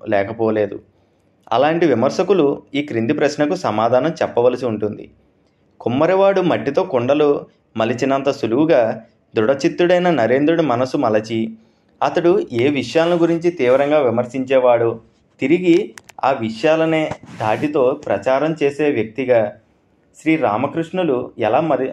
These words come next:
మలచగలిగారు అన్నదే ఈ ప్రశ్న.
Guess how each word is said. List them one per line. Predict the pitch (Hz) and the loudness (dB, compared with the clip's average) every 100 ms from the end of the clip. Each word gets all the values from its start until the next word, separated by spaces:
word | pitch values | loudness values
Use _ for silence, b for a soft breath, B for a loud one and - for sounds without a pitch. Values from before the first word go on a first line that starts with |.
| - | -4
మలచగలిగారు | 123 117 131 131 123 123 120 120 - _ _ _ - | -4 -2 -2 -2 2 0 0 -4 -12 _ _ _ -8
అన్నదే | 104 123 131 | -4 -2 0
ఈ | 175 151 | 0 -2
ప్రశ్న. | 113 107 - 98 | -4 -6 -8 -12